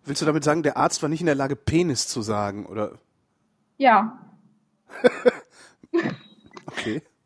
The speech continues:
Speaker 2: Ja. Eben das.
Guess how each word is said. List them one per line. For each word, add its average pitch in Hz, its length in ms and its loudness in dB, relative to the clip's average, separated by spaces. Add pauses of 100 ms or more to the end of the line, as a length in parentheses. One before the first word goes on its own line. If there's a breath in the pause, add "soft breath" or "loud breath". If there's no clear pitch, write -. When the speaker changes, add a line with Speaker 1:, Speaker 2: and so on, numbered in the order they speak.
(120)
Speaker 2:
Ja. 233 440 4 (1120)
Eben 262 240 0
das. 220 400 -2